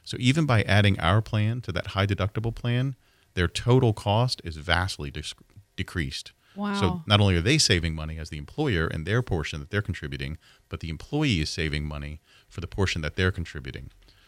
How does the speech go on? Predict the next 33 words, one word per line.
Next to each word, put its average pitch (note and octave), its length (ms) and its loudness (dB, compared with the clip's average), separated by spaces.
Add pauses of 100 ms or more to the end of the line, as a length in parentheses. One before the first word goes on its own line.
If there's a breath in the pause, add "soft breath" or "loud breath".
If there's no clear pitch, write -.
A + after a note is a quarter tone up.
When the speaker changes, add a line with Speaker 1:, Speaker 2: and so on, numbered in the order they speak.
(140 soft breath)
Speaker 1:
So, E2 340 0
and F2+ 140 2
it's, E2+ 280 -2
it's - 200 -8 (100)
real F#2+ 320 4
numbers. E2+ 480 2
It's, - 380 -12 (500)
gets, - 300 -2
it G#2 60 -8
becomes G#2+ 300 6
real G2+ 220 6
money F2+ 300 4
really E2+ 360 -4
<laughs> - 120 -6
fast, - 420 2 (140)
especially A2 400 6
for G#2+ 120 2
the G2 100 6
employer F2+ 460 2
who's F2 160 -2
employing, E2+ 640 -2 (140)
you G2 40 -8
know, C#2+ 160 -10
twenty, F2+ 360 -4
thirty, F2 400 -4
fifty - 340 -10
people. D#2+ 440 -8 (580 soft breath)
Um, D2+ 340 -2
that F2+ 140 -2
money E2 240 0
adds C2 180 -2
up C2 160 -10
quick. - 400 -12